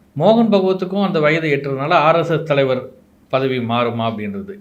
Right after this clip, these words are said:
இப்ப மோகன் பகவத் என்ன சொல்றாரு, "நானும் பதவி மாற மாட்டேன், யாரையும் ஓய்வு பெறுங்கன்னு நான் சொல்ல மாட்டேன்,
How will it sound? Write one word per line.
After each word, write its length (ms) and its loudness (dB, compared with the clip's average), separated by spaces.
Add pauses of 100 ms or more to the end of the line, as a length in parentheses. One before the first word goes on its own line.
இப்ப 400 0
மோகன் 340 0
பகவத் 220 0
என்ன 140 -4
சொல்றாரு, 560 -2
"நானும் 480 -4
பதவி 280 0
மாற 220 -2
மாட்டேன், 420 -6 (340)
யாரையும் 440 0
ஓய்வு 260 2
பெறுங்கன்னு 360 -4
நான் 180 -4
சொல்ல 220 -6
மாட்டேன், 480 -6